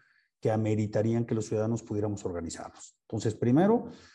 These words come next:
no coincido, no es un tema que le atañe al presidente de la República, es un te-, un tema que nos pertenece a los ciudadanos como una herramienta de rendición de cuentas, como una herramienta de la construcción de la democracia participativa,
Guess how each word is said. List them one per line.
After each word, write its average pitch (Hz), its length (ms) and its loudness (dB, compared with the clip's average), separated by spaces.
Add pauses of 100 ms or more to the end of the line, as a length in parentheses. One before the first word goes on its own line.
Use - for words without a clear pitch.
(220)
no 123 340 2
coincido, 123 480 2
no 123 240 2
es 127 220 -2
un 113 120 -2
tema 113 400 -4 (400)
que 113 120 -2
le 107 180 0
atañe 110 480 -2
al 104 160 -4
presidente 107 540 -2
de 104 40 0
la 98 60 0
República, 117 720 -4
es 135 160 -6
un 104 140 -6
te-, 107 360 -2
un 110 180 -4
tema 117 320 0
que 110 320 -2 (460)
nos 107 180 0
pertenece 107 540 -2
a - 20 0
los 120 120 0
ciudadanos 127 500 2
como 104 240 -4
una 117 160 0
herramienta 113 540 0
de 104 80 0
rendición 95 520 -6
de 113 140 0
cuentas, 131 480 0
como 101 240 -4
una 113 140 0
herramienta 110 500 0
de 104 100 2
la 98 140 -4
construcción 113 760 -2 (380)
de 104 120 0
la 101 80 0
democracia 101 640 0
participativa, 113 960 0